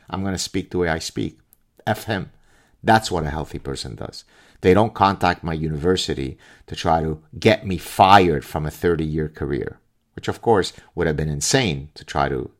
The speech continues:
actually do. But the fact that they felt that reflex suggests that it's not a good thing. And speaking of these kind of free speech issues and so on, and,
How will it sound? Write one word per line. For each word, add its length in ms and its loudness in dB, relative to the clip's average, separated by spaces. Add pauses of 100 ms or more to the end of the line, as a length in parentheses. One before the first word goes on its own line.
(320)
actually 440 -8
do. 300 -10 (1120)
But 240 -6 (640)
the 80 -6
fact 320 2
that 160 -4
they 140 0
felt 680 2
that 240 0
reflex 640 -4 (380)
suggests 460 -4
that 120 -6
it's 140 -10
not 120 -6
a 60 -8
good 200 -8
thing. 200 -10
And 100 -10
speaking 420 -2
of 280 -4
these 200 -4
kind 200 -4
of 80 -8
free 200 -6
speech 400 -10
issues 360 -8
and 100 -10
so 180 -8
on, 220 -6
and, 180 -8